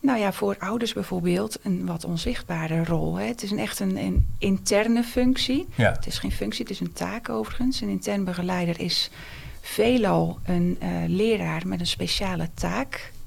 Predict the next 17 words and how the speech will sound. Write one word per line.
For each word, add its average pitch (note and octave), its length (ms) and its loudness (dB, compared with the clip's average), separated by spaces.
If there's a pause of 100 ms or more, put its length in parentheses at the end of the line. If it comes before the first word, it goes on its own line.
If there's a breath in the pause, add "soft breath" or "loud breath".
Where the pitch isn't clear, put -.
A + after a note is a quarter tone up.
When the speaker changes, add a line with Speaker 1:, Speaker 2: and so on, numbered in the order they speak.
(160)
Speaker 1:
intern G3+ 440 -2
begeleider. G3+ 560 0 (1160)
En, F3+ 240 -4
eh, D#3+ 100 -4
sommige F3 440 -2 (380 loud breath)
intern F#3 300 2
begeleiders, E3+ 520 0
eh, - 280 0
eh, E3+ 80 -4 (240)
zijn E2+ 400 -2
onderwijsondersteund F#3 800 -2
personeel, G#3+ 580 -2 (140)
eh, - 100 -10 (100)
zijn, F3+ 400 -2
eh, F3 140 -4
zo G3 200 -4
ingeschaald. - 720 -6